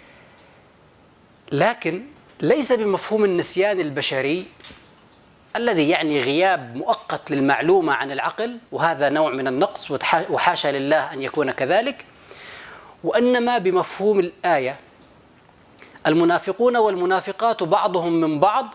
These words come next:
يأمرون بالمنكر وينهون عن المعروف ويقبضون أيديهم نسوا الله فنسيهم". والنسيان هنا بمعنى أنهم تركوا أوامر الله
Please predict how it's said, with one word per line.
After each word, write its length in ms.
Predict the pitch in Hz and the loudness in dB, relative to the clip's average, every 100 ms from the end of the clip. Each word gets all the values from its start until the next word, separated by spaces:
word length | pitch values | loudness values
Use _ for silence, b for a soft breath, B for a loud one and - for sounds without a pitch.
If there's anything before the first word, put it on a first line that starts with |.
| - - - - | -20 -20 -10 -4
يأمرون 500 | 196 220 226 240 226 | 0 2 2 2 2
بالمنكر 500 | 226 220 208 143 120 - _ _ _ - | 0 0 -4 -4 -8 -8 _ _ _ -8
وينهون 460 | 151 180 196 226 226 | 0 0 2 2 2
عن 180 | 185 208 | 2 2
المعروف 540 | 214 208 208 190 120 - _ B B B B B B - | 2 2 2 -2 -6 -12 _ B B B B B B -2
ويقبضون 720 | 151 196 202 196 220 254 247 | 2 2 2 2 4 4 4
أيديهم 680 | 240 233 262 254 247 311 285 _ _ - | 2 2 0 0 0 -4 -8 _ _ 0
نسوا 220 | 320 262 | 0 2
الله 260 | 226 185 156 | 2 2 2
فنسيهم". 680 | 156 131 - 127 113 117 110 - - - - - B B B | -2 -4 -4 -6 -8 -10 -14 -20 -20 -20 -20 -20 B B B
والنسيان 560 | 160 180 185 247 294 240 | 2 4 4 2 2 2
هنا 200 | 277 294 | 2 2
بمعنى 380 | 254 262 240 214 | 2 0 0 0
أنهم 280 | 196 160 | 0 0
تركوا 520 | 143 277 320 320 302 247 | 0 2 2 2 0 2
أوامر 460 | 226 233 214 190 | 2 2 0 0
الله 300 | 160 139 143 | 0 0 -2